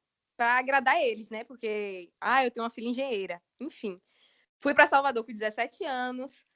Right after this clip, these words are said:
sozinha, encarar uma vida. Eu tava muito acostumada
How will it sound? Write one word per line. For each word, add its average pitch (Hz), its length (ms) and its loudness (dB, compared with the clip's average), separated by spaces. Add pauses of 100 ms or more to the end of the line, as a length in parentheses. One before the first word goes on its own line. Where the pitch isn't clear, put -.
(220)
sozinha, 262 840 -4 (300)
encarar 240 480 8
uma 320 180 6
vida. 233 400 -2
Eu 247 100 0
tava 233 320 -2
muito 240 340 -8
acostumada 220 800 -2